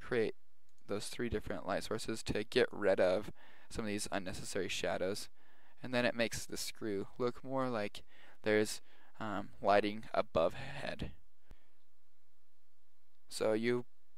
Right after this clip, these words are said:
pretty much right now you have a pretty good looking screw, and you can rotate around it. You can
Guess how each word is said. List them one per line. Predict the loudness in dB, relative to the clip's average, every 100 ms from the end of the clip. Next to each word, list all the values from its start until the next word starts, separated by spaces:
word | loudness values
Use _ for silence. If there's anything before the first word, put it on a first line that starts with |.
| 2
pretty | 4 8
much | 6 6
right | 4 4
now | 4 4
you | 2
have | 0 0 0 2
a | 2 2 -2 -6 -6 -6 -6 -6
pretty | -2 -2 -2 -2 -4
good | -2 -2
looking | -2 -2 -6 -6 -6 -6
screw, | -4 -2 0 0
and | 0
you | -4
can | -4 -2
rotate | 0 0 2
around | 2 2 2 2
it. | 2 0 -4 -6 -6 -6
You | -4
can | -2 -2 -2